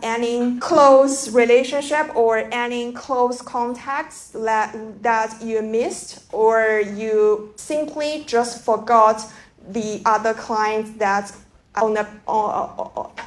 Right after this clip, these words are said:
at the back of your mind. So it's a very clever way to do customer relationship management. Okay, next section, uh,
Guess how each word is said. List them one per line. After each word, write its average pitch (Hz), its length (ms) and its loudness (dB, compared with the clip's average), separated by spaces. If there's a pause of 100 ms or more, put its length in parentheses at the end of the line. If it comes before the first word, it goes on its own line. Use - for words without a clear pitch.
(340)
at 240 180 4
the 247 80 4
back 262 280 4
of 262 140 0
your 220 140 4
mind. 220 360 -2
So 226 280 0
it's 233 260 -2
a 226 100 -4
very 247 300 0
clever 247 400 -2
way 220 340 -2
to 226 200 -10
do 214 240 -2
customer 247 580 -4
relationship 233 640 -4
management. 220 680 -6 (140)
Okay, 277 320 4
next 320 240 2
section, 285 560 0 (120)
uh, 214 380 4